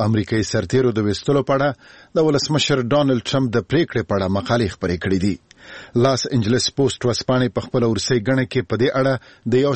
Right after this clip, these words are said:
شمیر افغان کتونکو او عامو وګړو نظرونه خپاره کړي دي. ورځپاڼه وایي، زیات شمیر افغانان په دې باور دي چې له افغانستان څخه د سم نیمایي امریکایي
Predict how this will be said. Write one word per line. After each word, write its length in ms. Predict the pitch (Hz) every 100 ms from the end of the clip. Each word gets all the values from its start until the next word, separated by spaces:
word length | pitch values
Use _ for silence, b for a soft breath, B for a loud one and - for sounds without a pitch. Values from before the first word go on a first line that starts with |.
| -
شمیر 220 | 135 127 117
افغان 240 | 87 120 117 -
کتونکو 480 | - 156 156 135 135
او 160 | 123 117 123 123
عامو 240 | 151 139 107
وګړو 360 | 107 165 135 82 - _ 104 98
نظرونه 460 | 87 123 147 92
خپاره 200 | - 101 95
کړي 160 | 107 101
دي. 100 | 104 - _ B B B B B
ورځپاڼه 480 | 123 139 - 160 151 156
وایي، 180 | 156 156 - - 98
زیات 160 | 156
شمیر 240 | - 143 131 117
افغانان 560 | - 120 127 127 90
په 60 | 117
دې 80 | 117 139
باور 200 | 143 139 123
دي 80 | 120
چې 60 | 135 127
له 40 | 110
افغانستان 480 | 101 120 107 - 143 131
څخه 260 | - 135 135 B B -
د 160 | 120 -
سم 200 | 156 151
نیمایي 280 | 143 131 151 113 113
امریکایي 320 | 110 123